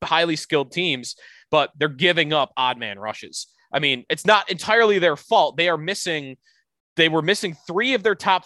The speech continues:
five defensemen. Now they are missing two of their top four. Uh, they got Ilya Lyubushkin back, but they're missing Mattias Samuelsson as a top pair guy. They're missing Henri Jokiharju as a second pair guy. So not all of it's their fault, but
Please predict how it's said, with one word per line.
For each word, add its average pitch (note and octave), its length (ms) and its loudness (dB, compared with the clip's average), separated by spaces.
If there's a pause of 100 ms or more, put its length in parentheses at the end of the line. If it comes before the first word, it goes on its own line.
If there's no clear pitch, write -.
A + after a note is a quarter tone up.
five F3+ 300 2
defensemen. C3+ 600 -8
Now D#3 260 2
they D#3 100 2
are C#3+ 100 0
missing B2+ 320 -10
two F3 220 -6
of C#3 80 -6
their B2 120 -8
top A2+ 340 -8
four. B2 360 -6 (300)
Uh, A2+ 160 0
they A#2 100 -4
got B2+ 200 0
Ilya C3 260 -4
Lyubushkin A2 480 -10
back, G2+ 320 -6 (300)
but B2 240 2 (320)
they're B2 80 -8
missing E3 480 -2 (100)
Mattias D3+ 340 -2
Samuelsson D3 420 -2
as C#3 120 -8
a - 40 -20
top C#3+ 220 0
pair C#3+ 160 -2
guy. C3 220 2
They're A#2 80 -2
missing C3 280 -8
Henri C3+ 260 -6
Jokiharju B2 580 -4
as A2 80 -10
a G2+ 60 -14
second B2+ 300 -8
pair A#2+ 180 -8
guy. A2 320 0 (260)
So A#2+ 300 0 (320)
not F3 200 6
all A3 120 8
of D3+ 80 2
it's C#3+ 100 -12
their C#3 140 2
fault, F#3+ 420 2 (340)
but F#3 360 4